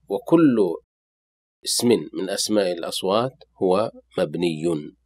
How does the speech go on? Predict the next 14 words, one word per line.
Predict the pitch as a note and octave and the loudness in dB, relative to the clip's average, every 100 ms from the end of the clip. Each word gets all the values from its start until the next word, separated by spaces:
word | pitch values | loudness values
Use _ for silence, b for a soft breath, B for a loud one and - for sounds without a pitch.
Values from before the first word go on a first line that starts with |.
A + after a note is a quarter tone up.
| - | 0
إما | C3+ F2+ D#2+ C#2+ | 0 0 -4 -6
على | C#2 C#2 C#2+ - | -8 -8 -12 -12
الفتح، | - - C3 - - | -10 -2 -2 -2 -12
وإما | C2+ C2+ C2 | -10 -10 -12
على | C2+ D2+ | -10 -10
السكون، | - - - - - | -12 -16 -8 -4 -4
وإما | G2 D#2+ C2 - | -6 -10 -10 -10
على | - - - | -10 -12 -10
الضم، | G2 C#2+ E3 _ _ _ _ _ _ _ _ - | -8 -8 -10 _ _ _ _ _ _ _ _ 0
وإما | E2+ E2 D2+ | 0 2 2
على | D2+ | 0
الكسر، | C#2+ - B2+ - | 0 -2 -4 -4
كل | - - E2+ | -6 -4 -4
ذلك | - F2+ - | -4 -6 -6